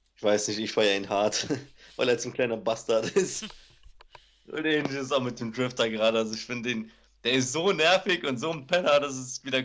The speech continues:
Speaker 1: cool ist. Aber das ist ja auch die Magie des Wrestlings, ne?
Speaker 2: Ja.
Speaker 1: Ja, mehr bleibt ja nicht zu sagen. Ich würd sagen, Main Event gehen wir weiter drauf ein. Man hat in letzter Zeit bei N X T echt so ein Schema bekommen, dass das Opening-Segment halt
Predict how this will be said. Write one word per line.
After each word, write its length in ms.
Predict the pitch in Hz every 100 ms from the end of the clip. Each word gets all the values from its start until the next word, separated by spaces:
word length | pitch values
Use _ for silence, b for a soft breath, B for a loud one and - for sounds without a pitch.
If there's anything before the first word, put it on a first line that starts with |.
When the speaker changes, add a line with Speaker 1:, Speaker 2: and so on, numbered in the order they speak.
| 131
Speaker 1:
cool 220 | 127 131
ist. 380 | - 98 101 -
Aber 160 | 101 101
das 120 | 110
ist 40 |
ja 140 | 113 104
auch 40 |
die 120 | 98 104
Magie 340 | 98 98 98
des 220 | 98 -
Wrestlings, 500 | 90 90 104 92 -
ne? 160 | 98 107 _ _ B B B
Speaker 2:
Ja. 160 | 113 B B
Speaker 1:
Ja, 460 | - 139 123 90 -
mehr 160 | 113 113
bleibt 200 | 113 113
ja 60 |
nicht 140 | 113 110
zu 80 | 101
sagen. 280 | 104 107
Ich 100 | 110
würd 80 | -
sagen, 320 | 101 101 98
Main 160 | 95 101
Event 180 | 107 107
gehen 120 | 101
wir 80 | 95
weiter 220 | 98 113
drauf 240 | 98 95
ein. 160 | 73 95
Man 120 | 107
hat 180 | 117 113
in 140 | -
letzter 240 | 123 123 123
Zeit 260 | 127 120
bei 80 | -
N 140 | 90 104
X 160 | 87
T 160 | - 98
echt 260 | 107 120
so 60 | -
ein 60 | 107
Schema 460 | - 101 120 135
bekommen, 560 | 110 104 110 113 131 131 _ _ - -
dass 140 | - 110
das 140 | 107
Opening-Segment 920 | - 113 113 110 107 107 107 101 104
halt 540 | 107 95 90 - -